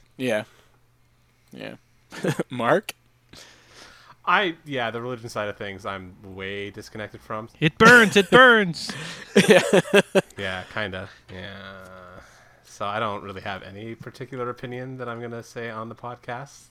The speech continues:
Speaker 1: You just stay away from it entirely?
Speaker 2: Yeah.
Speaker 1: So I'm, I'm kinda split on it. Like, I, I was raised Catholic, but I am,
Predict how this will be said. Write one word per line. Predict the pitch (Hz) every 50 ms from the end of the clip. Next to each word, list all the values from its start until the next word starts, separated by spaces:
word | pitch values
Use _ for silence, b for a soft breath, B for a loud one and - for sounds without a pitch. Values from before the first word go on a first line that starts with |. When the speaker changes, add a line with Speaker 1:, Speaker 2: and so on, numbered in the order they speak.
| _
Speaker 1:
You | - 131 135 160
just | 135 139 131 -
stay | - 160 147 135
away | 127 123 123 127
from | - - 131 120
it | 120 117
entirely? | 131 127 - - 120 117 123 127 127 135 139 139 b b b b b b b b b b b _ _ _
Speaker 2:
Yeah. | 113 110 98 90 - - _ - _
Speaker 1:
So | - - 170 160 147
I'm, | 170 214 277 339 - - - -
I'm | 143 170 214
kinda | - 254 233 190 -
split | - - - 135 139 139 139
on | 131 120 117 113
it. | 113 - -
Like, | 120 113 113 110 - - -
I, | 127 135 139 147 143 - -
I | 127 127
was | 127 123 123 127 135 143 135 123 127
raised | 127 120 120 120 117 -
Catholic, | - 120 110 117 113 - 127 120 117 - -
but | 123 107 104 - -
I | 113 110 110
am, | 110 110 85 113 113 113 107 107 104 104 104 110